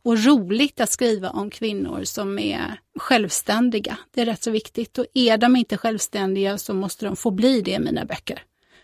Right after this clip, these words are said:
Vilket är, det är för mig en otroligt stark feministisk fråga också, att kunna klara sig själv som kvinna,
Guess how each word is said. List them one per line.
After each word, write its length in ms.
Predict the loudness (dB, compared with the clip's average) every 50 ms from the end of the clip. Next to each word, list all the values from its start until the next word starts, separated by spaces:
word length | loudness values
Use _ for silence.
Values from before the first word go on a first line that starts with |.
| _ _ _ _ _ -4 0
Vilket 260 | 0 2 2 2 2
är, 160 | 4 4 4 4
det 180 | 4 4 4 4
är 160 | 4 0 -2
för 140 | -4 -2 0
mig 180 | 0 2 2
en 120 | 0 0 -2
otroligt 840 | -2 -4 -2 0 2 4 4 4 4 2 -2 -4 -6 _ -12 -10 -8 -8
stark 420 | -6 -4 -2 -2 -2 -2 -4 -6 -8
feministisk 840 | -4 0 2 4 4 4 4 2 2 0 -2 -4 -4 -4 -4 -6 -6
fråga 480 | -4 -2 -2 -2 -2 -4 -6 -8 -8
också, 220 | -10 -10 -10 -10 -10
att 80 | -8
kunna 240 | -6 -6 -4 -4 -4
klara 400 | -2 0 0 0 0 0 -2 -4
sig 180 | -4 -6 -6 -4
själv 300 | 0 2 2 2 2 0
som 220 | 2 4 4 4
kvinna, 440 | 6 6 6 4 6 4 4 2